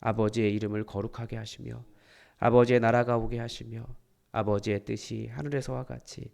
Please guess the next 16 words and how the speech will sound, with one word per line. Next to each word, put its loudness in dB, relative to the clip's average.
땅에서도 -2
이루어지게 -4
하소서. -10
오늘 6
우리에게 4
일용할 4
양식을 -2
주시고 -10
우리가 6
우리에게 4
잘못한 0
사람을 -2
용서하여 2
준 -10
것 -16
같이 -16